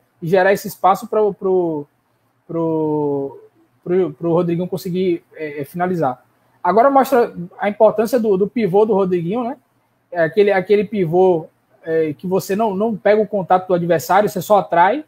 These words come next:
E aí ele já consegue dar um volante de frente que tira a bola da pressão, né? Já pega um corredor externo com o Nino com, com espaço pra progredir. Então você vê que de um passe vertical no zagueiro, o Bahia conseguiu envolver todo, todo o sistema defensivo do Sport pra atacar o lado oposto.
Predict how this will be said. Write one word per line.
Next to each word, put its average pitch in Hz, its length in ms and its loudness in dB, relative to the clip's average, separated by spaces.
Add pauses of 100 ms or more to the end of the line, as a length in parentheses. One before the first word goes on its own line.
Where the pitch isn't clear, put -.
(540)
E 190 80 4
aí 208 60 6
ele 226 120 2
já 262 120 2
consegue 262 360 -2
dar 254 140 4
um 269 120 0
volante 247 380 2
de 233 100 -2
frente 226 540 -6
que 214 140 -10
tira 262 220 0
a - 20 0
bola 214 260 -2
da 269 120 0
pressão, 233 480 -2
né? 208 160 -6 (300)
Já 185 140 2
pega 220 220 2
um 247 60 -4
corredor 220 360 2
externo 220 460 -2
com 240 240 -4
o 202 60 -4
Nino 233 280 -4
com, 220 340 -8
com 226 100 -10
espaço 220 340 0
pra 226 100 -6
progredir. 165 540 -4 (720)
Então 175 220 -2
você 220 140 0
vê 226 120 4
que 220 200 -4
de 196 100 -4
um 233 100 0
passe 262 300 2
vertical 214 680 2
no 220 60 -2
zagueiro, 196 560 4
o 175 40 -6
Bahia 202 260 0
conseguiu 220 560 -8 (260)
envolver 214 360 4
todo, 320 300 2
todo 277 200 0
o 294 40 -6
sistema 247 300 -6
defensivo 233 460 -4
do 226 80 -4
Sport 240 460 0
pra 254 100 2
atacar 247 340 2
o 240 40 6
lado 240 180 4
oposto. 175 460 -4